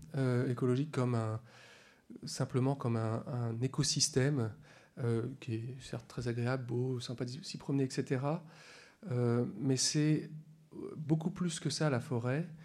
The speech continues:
On, on parle souvent de la forêt et du climat, cette forêt qui stocke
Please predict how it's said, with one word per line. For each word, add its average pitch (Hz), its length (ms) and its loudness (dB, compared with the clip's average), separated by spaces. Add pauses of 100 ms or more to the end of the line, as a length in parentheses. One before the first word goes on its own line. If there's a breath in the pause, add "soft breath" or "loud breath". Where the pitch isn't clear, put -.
(440 loud breath)
On, 131 160 0
on 127 120 -2
parle 135 240 -2
souvent 156 640 4
de 127 120 -4
la 120 120 -2
forêt 139 360 0
et 131 40 -2
du 123 140 -4
climat, 135 480 -2 (600 soft breath)
cette - 180 -8
forêt 143 360 0
qui 127 200 -2
stocke - 540 2